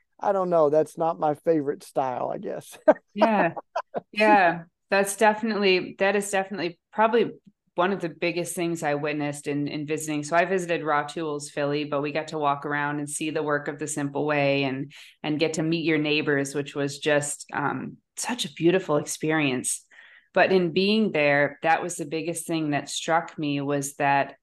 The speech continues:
Speaker 2: you're, you're holding a space in this community. You're, you're right there with them. And, and it was just so integrated and so loving.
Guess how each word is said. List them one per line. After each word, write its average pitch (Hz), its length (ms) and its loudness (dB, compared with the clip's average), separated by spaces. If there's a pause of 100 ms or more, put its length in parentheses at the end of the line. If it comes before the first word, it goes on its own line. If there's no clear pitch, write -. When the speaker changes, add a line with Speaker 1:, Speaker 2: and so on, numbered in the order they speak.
(680)
Speaker 2:
you're, 202 920 -2 (760)
you're 190 200 -4
holding 202 560 -2
a 160 60 -4
space 190 520 -4
in 156 100 -4
this 143 180 -6
community. 156 800 -4 (280)
You're, 170 320 2
you're 170 240 2
right 180 280 2
there 165 200 2
with 160 300 -2
them. 139 400 -2 (240)
And, 151 640 -4
and 180 160 0
it 170 100 0
was 170 220 -4
just - 440 -4
so 185 400 4
integrated 196 920 0
and 156 260 -6
so 151 720 0 (400)
loving. 202 880 -2